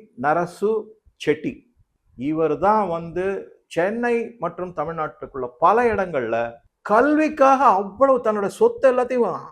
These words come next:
வித்து செஞ்சு கல்வி கொடுத்துருக்காருங்க. ஏன்னா கல்வி அப்படிங்கறது வந்து ஆங்கிலேயர்கள் யாருக்கு கொடுக்கணும்னு நினைக்கிறாங்களோ, யாரு மாறுறாங்களோ அவங்களுடைய வழிக்கு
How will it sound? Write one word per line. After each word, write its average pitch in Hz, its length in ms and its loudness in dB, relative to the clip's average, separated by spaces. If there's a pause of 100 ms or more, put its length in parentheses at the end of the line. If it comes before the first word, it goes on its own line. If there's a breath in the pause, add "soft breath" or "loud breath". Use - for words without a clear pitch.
(140)
வித்து 240 360 -4 (100)
செஞ்சு 226 400 0 (420)
கல்வி 196 280 0
கொடுத்துருக்காருங்க. 120 640 -2
ஏன்னா 208 300 -6
கல்வி 202 480 -2
அப்படிங்கறது 165 440 -4
வந்து 156 260 -8
ஆங்கிலேயர்கள் 147 720 -4
யாருக்கு 143 420 -4
கொடுக்கணும்னு 147 520 -10
நினைக்கிறாங்களோ, 127 560 -12
யாரு 135 340 -6
மாறுறாங்களோ 135 800 -4
அவங்களுடைய 113 440 -12
வழிக்கு 180 460 -4